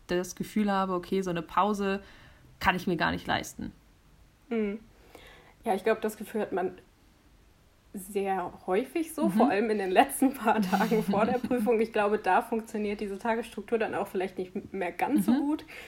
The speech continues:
Speaker 2: dass man die dann irgendwie über Bord wirft. Und ich finde, das ist dann auch vollkommen okay, weil man so auf die Endphase zuläuft.
Speaker 1: Ja.
Speaker 2: Ähm,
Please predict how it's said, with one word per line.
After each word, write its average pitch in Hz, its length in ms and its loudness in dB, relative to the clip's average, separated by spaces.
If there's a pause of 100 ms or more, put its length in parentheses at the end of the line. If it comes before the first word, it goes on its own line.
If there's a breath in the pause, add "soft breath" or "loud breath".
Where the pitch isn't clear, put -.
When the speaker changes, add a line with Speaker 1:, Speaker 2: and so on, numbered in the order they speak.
(320 loud breath)
Speaker 2:
dass 196 220 -2
man 196 200 0
die 196 120 -4
dann 190 180 0
irgendwie 202 420 -2
über 185 220 2
Bord 190 400 0 (180)
wirft. 247 340 -2
Und 170 100 -6
ich 180 120 -6
finde, 196 200 -6
das 196 120 -4
ist 190 100 -8
dann 170 120 -4
auch 190 100 -4
vollkommen 190 680 -4 (160)
okay, 220 400 0
weil 185 160 4
man 196 180 -2
so 190 200 -2
auf - 220 -6
die 185 100 -8
Endphase 220 540 0
zuläuft. 226 680 -4
Speaker 1:
Ja. 220 160 4
Speaker 2:
Ähm, 196 220 -2